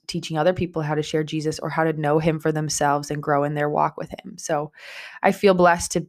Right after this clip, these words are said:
have been a part of his family and to, uh,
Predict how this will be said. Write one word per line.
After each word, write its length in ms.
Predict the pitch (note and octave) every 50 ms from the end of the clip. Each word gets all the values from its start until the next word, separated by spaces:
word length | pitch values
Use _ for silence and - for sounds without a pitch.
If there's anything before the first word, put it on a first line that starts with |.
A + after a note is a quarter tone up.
| _
have 180 | E3+ F3 E3 D#3
been 280 | E3 E3+ D#3 D3+ D3 - _
a 40 | -
part 260 | - - - F3+ E3+ E3+
of 120 | E3 D#3
his 240 | D#3 E3+ D3+ D3+ -
family 480 | - E3 D#3+ D#3 D#3 D#3 D3+ D#3 D3+
and 200 | - - D3+ D3+
to, 360 | - - C#3+ C#3+ C#3+ D3 D#3 D3+ _ - - - - - _ -
uh, 200 | D#3 D#3 D3+